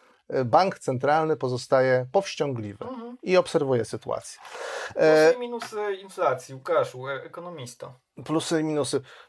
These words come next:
Speaker 1: Znaczy, minusy są, e,
Speaker 2: Inflacja hot or not? To
Speaker 1: E,
Speaker 2: najpierw
Speaker 1: tak,
Speaker 2: hot.
Speaker 1: tak. Najpierw hot, czyli dlaczego inflacja? Dlaczego jest potrzeb-, do czego jest potrzebna inflacja?
Speaker 2: Mhm.
Speaker 1: E, najważniejsza chyba z tych, e, e, powodów, e,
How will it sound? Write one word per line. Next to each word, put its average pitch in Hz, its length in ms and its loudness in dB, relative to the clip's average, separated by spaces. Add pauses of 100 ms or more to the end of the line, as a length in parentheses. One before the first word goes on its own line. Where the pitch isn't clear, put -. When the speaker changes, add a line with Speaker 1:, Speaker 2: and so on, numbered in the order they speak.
Speaker 1:
Znaczy, 156 300 4
minusy 240 380 4
są, 208 400 4
e, 170 240 0
Speaker 2:
Inflacja 190 520 2
hot 240 400 2
or 208 200 -2
not? 170 280 -2
To 170 160 0 (140)
Speaker 1:
E, 160 40 0
Speaker 2:
najpierw 165 100 -6
Speaker 1:
tak, 147 300 2
Speaker 2:
hot. - 80 -14 (100)
Speaker 1:
tak. 120 180 2 (420)
Najpierw 175 280 6
hot, 139 300 4
czyli 139 140 -4
dlaczego 156 340 2
inflacja? 131 540 2 (360)
Dlaczego 160 260 2
jest 160 140 4
potrzeb-, 156 260 0
do 143 100 4
czego 214 180 6
jest 190 120 2
potrzebna 151 400 2
inflacja? 127 480 2
Speaker 2:
Mhm. - 380 -12
Speaker 1:
E, 139 360 8
najważniejsza 175 1040 4
chyba 262 640 2
z - 180 -6
tych, - 260 0
e, - 40 -6
e, 156 760 4
powodów, 156 880 4
e, 170 40 0